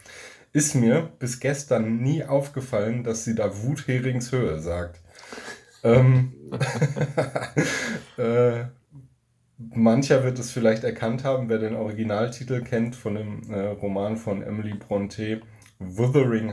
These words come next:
Heights. Und, äh, das ist natürlich eigentlich im Deutschen mit Sturmhöhe übersetzt. Keine Ahnung, warum sie es in der,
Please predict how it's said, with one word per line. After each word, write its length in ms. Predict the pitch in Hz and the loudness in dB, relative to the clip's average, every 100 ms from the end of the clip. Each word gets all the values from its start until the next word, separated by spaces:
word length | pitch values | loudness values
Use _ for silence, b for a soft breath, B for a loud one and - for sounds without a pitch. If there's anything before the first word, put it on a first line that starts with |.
| - | -4
Heights. 760 | 113 104 101 127 - - - _ | -2 0 -2 -8 -12 -14 -18 _
Und, 320 | 101 98 92 - | -6 -6 -6 -8
äh, 160 | 98 | -6
das 240 | 95 90 113 | -6 -8 -10
ist 160 | 110 | -8
natürlich 480 | 101 - 104 98 - - | -8 -6 -8 -8 -12 0
eigentlich 640 | 117 151 120 101 101 - | 4 4 0 -4 -10 -8
im 140 | 101 | -6
Deutschen 420 | 98 98 - 110 | -2 -4 -4 -6
mit 160 | 101 101 | -6 -6
Sturmhöhe 760 | - 113 107 101 - 85 87 90 | -6 -2 0 0 -2 -4 -6 -8
übersetzt. 680 | - 90 82 85 76 - - B B B B | -8 -6 -4 -6 -8 -16 -20 B B B B
Keine 420 | - 131 123 135 | -2 4 6 6
Ahnung, 440 | 110 110 113 110 107 - - _ _ _ _ _ _ - | 4 0 0 -2 -6 -16 -20 _ _ _ _ _ _ -10
warum 440 | 127 98 - 139 143 | 0 0 6 6 8
sie 220 | 127 139 | 6 6
es 200 | 143 127 | 4 2
in 140 | 113 | 4
der, 280 | 110 90 | 4 0